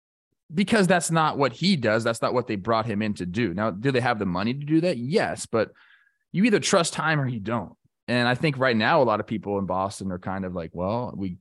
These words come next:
we've given Chaim some time. It hasn't really worked out." Um, but I don't, you,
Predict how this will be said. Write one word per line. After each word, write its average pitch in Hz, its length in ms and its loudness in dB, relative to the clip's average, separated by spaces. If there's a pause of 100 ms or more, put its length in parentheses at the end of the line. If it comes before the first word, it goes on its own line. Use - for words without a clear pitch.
(120)
we've 107 200 -4
given 117 260 0
Chaim 113 300 2
some 113 200 -2
time. 101 400 -6
It 104 80 -6
hasn't 98 300 -6
really 98 380 -2
worked 90 360 -4
out." 87 320 0 (540)
Um, 95 640 -2 (340)
but 139 160 0
I 147 100 2
don't, 143 260 0
you, 156 140 -6